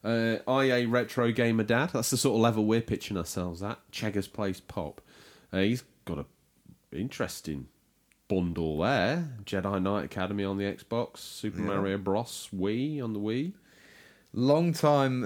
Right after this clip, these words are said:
Speaker 2: listener of the show and, uh, and friend of mine, uh, Pez three point five.
Speaker 1: First time he's been in the boot.
Speaker 2: It is. He's picked himself up the, uh, Grandia collection.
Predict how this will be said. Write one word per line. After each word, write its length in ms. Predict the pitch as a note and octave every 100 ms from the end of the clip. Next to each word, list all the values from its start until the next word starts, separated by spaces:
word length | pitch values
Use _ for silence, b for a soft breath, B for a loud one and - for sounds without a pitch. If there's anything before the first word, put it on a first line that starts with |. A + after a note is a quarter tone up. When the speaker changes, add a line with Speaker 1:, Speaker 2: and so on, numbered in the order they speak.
| B2
Speaker 2:
listener 360 | C3 - B2+
of 60 | A#2
the 60 |
show 540 | A#2 - A#2 A#2 C#3+ D#3+
and, 200 | C3+ B2+
uh, 340 | B2+ B2 A2
and 280 | - A#2 A2
friend 320 | G#2+ B2 A#2+
of 60 | A#2
mine, 480 | A#2 A#2 A#2 A#2 - -
uh, 360 | A2 A#2 A#2 A2
Pez 480 | - B2 B2+ A#2+ - - _ _ _ _
three 300 | - B2 B2+
point 280 | - B2 G#2+
five. 220 | - A#2+ G3
Speaker 1:
First 180 | G3+ -
time 240 | G3+ G3
he's 140 | G3
been 220 | F#3 G3 F#3+
in 80 |
the 80 | E3
boot. 480 | A#2 F3 D3 G3+ D4 _ _ _
Speaker 2:
It 160 | - B2
is. 260 | D#3 G3 -
He's 280 | C#3 B2
picked 260 | - D3 C#3
himself 420 | C#3 B2 C#3 C3+
up 100 | C#3 -
the, 280 | B2 C3 C3 C3 B2+ B2+ B2 -
uh, 40 | _ - -
Grandia 340 | C#3+ D3+ C#3+
collection. 720 | - A#2+ G2 - - F2+ E2